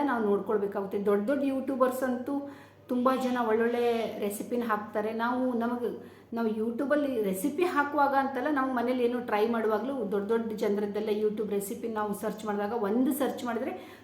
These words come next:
ನೂರಾರು ಒಂದು, ಆ, ವಿಡಿಯೋಗಳು ಬರುತ್ತೆ ಅಲ್ವಾ, ರೆಕಮೆಂಡ್ ಇರುತ್ತೆ. ನಾವು ಅದರಲ್ಲಿ ನಮಗೆ ಇಷ್ಟ ಆಗಿರೋದನ್ನ ನೋಡ್ತಾ ಇರ್ತೀವಿ. ಯಾವಾಗಾದ್ರೂ ಮನೇಲಿ ಟ್ರೈ ಮಾಡ್ತೀವಿ. ನಾವು YouTube-ಅಲ್ಲಿ ವಿಡಿಯೋ ಹಾಕ್ಲಿಕ್ಕೆ ಅಂತಲ್ಲ, ಮನೇಲಿ ಟ್ರೈ ಮಾಡುವಾಗಲೂ ಮಾಡ್ತಾರೆ, ಎಲ್ಲರೂ almost ಮಾಡ್ತಾರೆ. ಈಗ ಏನು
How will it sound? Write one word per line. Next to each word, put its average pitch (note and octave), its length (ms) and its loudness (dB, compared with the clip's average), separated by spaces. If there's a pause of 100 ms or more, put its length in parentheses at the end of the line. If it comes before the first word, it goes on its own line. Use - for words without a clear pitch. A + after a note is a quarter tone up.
ನೂರಾರು C#4+ 1120 4
ಒಂದು, A#3 260 -2
ಆ, - 80 -6 (180)
ವಿಡಿಯೋಗಳು A3 400 4
ಬರುತ್ತೆ G#3 320 0
ಅಲ್ವಾ, G3+ 360 -2 (500)
ರೆಕಮೆಂಡ್ A3 480 0
ಇರುತ್ತೆ. G3 480 0
ನಾವು A#3+ 280 0
ಅದರಲ್ಲಿ A#3 280 0
ನಮಗೆ A3+ 280 0
ಇಷ್ಟ - 200 -6
ಆಗಿರೋದನ್ನ A#3 440 0
ನೋಡ್ತಾ G#3+ 340 0
ಇರ್ತೀವಿ. A3+ 520 -4 (300)
ಯಾವಾಗಾದ್ರೂ C4+ 440 2
ಮನೇಲಿ A#3 280 2
ಟ್ರೈ G#3+ 220 2
ಮಾಡ್ತೀವಿ. G3+ 340 0
ನಾವು G3+ 140 4
YouTube-ಅಲ್ಲಿ C#4 800 2
ವಿಡಿಯೋ B3+ 420 -2
ಹಾಕ್ಲಿಕ್ಕೆ C4 460 -2
ಅಂತಲ್ಲ, A3 400 0
ಮನೇಲಿ A#3+ 260 2
ಟ್ರೈ B3 200 2
ಮಾಡುವಾಗಲೂ A3 440 0
ಮಾಡ್ತಾರೆ, G3 480 0
ಎಲ್ಲರೂ A3+ 380 2
almost A#3 460 0
ಮಾಡ್ತಾರೆ. F#3+ 320 -4
ಈಗ B3 380 -2
ಏನು C#4+ 300 -2